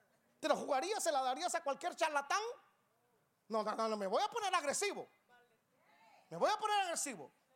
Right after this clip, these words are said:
Si usted ve entrar al novio de su hija con el pantalón hasta el tronco de la nalga, póngame atención, póngame atención acá.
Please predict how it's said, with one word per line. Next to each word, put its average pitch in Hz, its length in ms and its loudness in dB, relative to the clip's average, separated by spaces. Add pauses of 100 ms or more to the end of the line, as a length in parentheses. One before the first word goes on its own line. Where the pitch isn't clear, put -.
(600)
Si - 200 -4
usted 349 240 0
ve 440 240 0
entrar 339 420 -2
al 285 220 0
novio 370 240 0
de 339 100 2
su 330 200 -2
hija 190 340 -4 (2750)
con 247 160 -2
el 277 100 0
pantalón 330 460 2 (140)
hasta 349 300 2
el - 80 -6
tronco 349 240 2
de 330 40 2
la 294 80 4
nalga, 220 440 -2 (1500)
póngame 294 240 2
atención, 381 340 0
póngame 277 520 0
atención 277 240 -2
acá. 180 280 -8